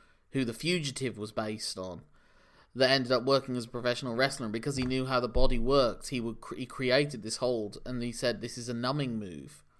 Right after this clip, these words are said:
And so th-, it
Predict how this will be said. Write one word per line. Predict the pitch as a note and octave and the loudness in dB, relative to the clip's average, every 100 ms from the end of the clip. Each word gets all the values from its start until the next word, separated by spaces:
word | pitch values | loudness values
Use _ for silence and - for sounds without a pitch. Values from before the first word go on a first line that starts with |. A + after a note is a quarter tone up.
| - _ _ _ _ - _ | -20 _ _ _ _ -20 _
And | C#3 C3 A#2+ | 2 2 2
so | A2 C#3 B2 A#2 G#2+ - - - _ - - - C#3+ | -2 4 4 4 -2 -8 -20 -20 _ -20 -20 -16 -10
th-, | |
it | B2+ | -6